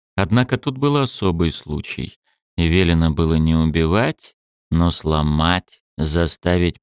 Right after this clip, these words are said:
ползать на коленях, вымаливая пощаду. Бывало и такое. Ползали, как же. И не на коленях, а на обрубках ног, пуская кровавые пузыри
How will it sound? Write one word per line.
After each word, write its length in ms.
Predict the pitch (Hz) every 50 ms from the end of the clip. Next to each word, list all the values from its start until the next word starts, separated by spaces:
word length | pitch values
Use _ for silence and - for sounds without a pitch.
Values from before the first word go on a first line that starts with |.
| -
ползать 440 | - 92 90 87 82 73 80 76 - -
на 140 | - 82 82
коленях, 840 | - - 80 80 78 78 78 82 90 92 87 85 82 80 - _ _ _ _ _ _ _ -
вымаливая 840 | 82 76 80 78 78 78 82 80 78 76 76 76 78 78 76 73 - _ -
пощаду. 800 | 76 73 69 - - - - - 62 55 50 - - - - - _ _ _ _ _ _ _ _ _ _ _ _ -
Бывало 400 | 92 107 117 131 151 165 160 165
и 120 | 160 160
такое. 800 | - - 151 139 _ _ - 117 113 113 113 113 123 - - - _ _ _ _ _ _
Ползали, 680 | - 113 - - - 107 - - - - - - - -
как 420 | _ - - - - - - _ -
же. 240 | - - - - _ _ _ _ _ _ _ _ _ _
И 120 | - 101 110
не 100 | 117 117
на 140 | 113 113 104
коленях, 840 | - 113 110 107 104 104 110 117 127 127 120 113 107 92 87 - -
а 140 | - 85 87
на 300 | 90 92 95 98 98 98
обрубках 800 | 98 95 87 98 98 107 107 - _ _ - 104 101 92 - -
ног, 640 | - 85 82 82 87 90 92 95 92 85 - _ _ _ _ -
пуская 580 | - 85 - - - - - 87 92 87 -
кровавые 800 | - - - 85 85 87 82 80 95 98 90 82 78 76 78 80 - _
пузыри 720 | - 87 87 80 76 80 80 87 82 92 92 98 95 -